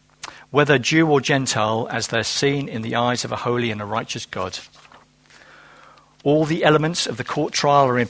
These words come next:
are present, and in verse nine we find the charge. So let's just read that through. Uh, "What shall we conclude then?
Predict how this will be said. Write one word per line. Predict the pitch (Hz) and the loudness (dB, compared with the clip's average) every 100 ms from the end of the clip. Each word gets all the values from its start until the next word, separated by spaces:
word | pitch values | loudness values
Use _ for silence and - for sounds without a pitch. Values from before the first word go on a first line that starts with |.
| - | 0
are | 120 | -2
present, | - 143 127 147 | 0 -2 -2 -2
and | 127 | -2
in | 131 123 | -2 0
verse | 156 170 - | 2 2 0
nine | 151 147 117 117 | 0 2 2 0
we | 110 | -4
find | 117 - 123 123 117 - _ _ | -8 -2 0 0 -2 -8 _ _
the | - | -14
charge. | - - 98 90 87 - - | -6 -4 -4 -6 -8 -10 -12
So | - - | -10 -10
let's | 123 190 | -8 -8
just | - - - _ _ | -10 -10 -14 _ _
read | - 107 104 104 | -12 -8 -8 -6
that | - - | -10 -10
through. | - 113 110 113 _ _ _ _ _ _ - - - - - _ _ _ _ _ _ _ _ - | -12 -12 -12 -16 _ _ _ _ _ _ -20 -20 -20 -20 -20 _ _ _ _ _ _ _ _ -4
Uh, | 131 117 | 2 2
"What | 160 233 | 4 2
shall | - 202 | 4 2
we | |
conclude | 208 202 - 226 | 2 0 4 4
then? | 175 113 98 | 6 2 0